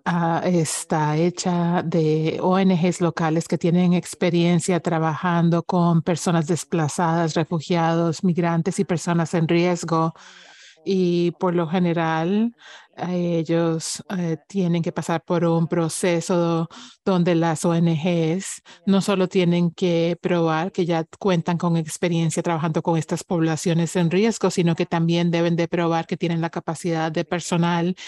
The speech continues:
y los recursos financieros para poder continuar a trabajar.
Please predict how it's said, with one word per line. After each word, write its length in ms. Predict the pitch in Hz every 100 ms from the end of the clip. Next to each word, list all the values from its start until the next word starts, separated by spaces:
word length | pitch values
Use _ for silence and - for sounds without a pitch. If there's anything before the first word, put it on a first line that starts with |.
| - - -
y 120 | 240
los 180 | 220 214
recursos 420 | 196 214 202 185
financieros 680 | 190 180 170 196 175 170 -
para 260 | 175 160
poder 640 | - 175 165 170 165 160 -
continuar 1000 | 180 170 165 175 165 160 160 160 160 - - - -
a 560 | 180 170 160 170 170 175
trabajar. 840 | 180 165 156 - 185 156 151 151